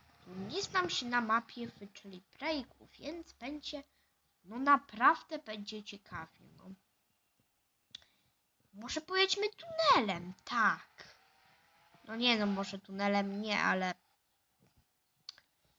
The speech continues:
Tu też jest auto w ogóle, wszędzie gdzieś tu są auta. Czy można to, nie wiem, Hitlera? Gdzieś, gdziekolwiek?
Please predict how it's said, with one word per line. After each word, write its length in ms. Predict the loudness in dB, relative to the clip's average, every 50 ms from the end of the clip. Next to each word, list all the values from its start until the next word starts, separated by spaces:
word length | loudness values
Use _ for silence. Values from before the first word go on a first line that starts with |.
| _ _ _ _ _ _ _
Tu 140 | -16 -10 -2
też 260 | 0 0 2 2 2
jest 240 | 0 0 0 4 4
auto 340 | 4 4 4 0 -8 -12 -14
w 80 | -14
ogóle, 380 | -20 -20 -16 -10 -4 -2 -2 -2
wszędzie 500 | -4 -6 -2 2 2 2 2 -2 -8 -8
gdzieś 220 | -8 -8 -10 -10
tu 100 | -10 -12
są 200 | -16 -12 -12 -12 -12 -12 -16
auta. 280 | -18 -18 -18 _ -20 -20 -20 _ _ _ _ _ _ _ _ _ _ _ _ _
Czy 100 | -10 -4
można 480 | 6 8 8 8 8 2 -6 -4 -6 -6
to, 440 | -4 -2 0 2 4 4 4 2
nie 280 | 2 0 -2 -2 -2 -4
wiem, 140 | -6 -8 -10
Hitlera? 600 | _ _ -12 -8 -6 -4 -2 2 2 4 4 2 0 -4 -16 _ _ _ _ _ _ _ -20 -20 -20 -20 _ _
Gdzieś, 640 | -18 -4 0 2 4 6 6 6 6 4 2 -2
gdziekolwiek? 1160 | -4 -10 -10 -10 -10 -10 -8 -2 2 2 2 2 0 -6 -6 0 4 6 6 6 4 0 -10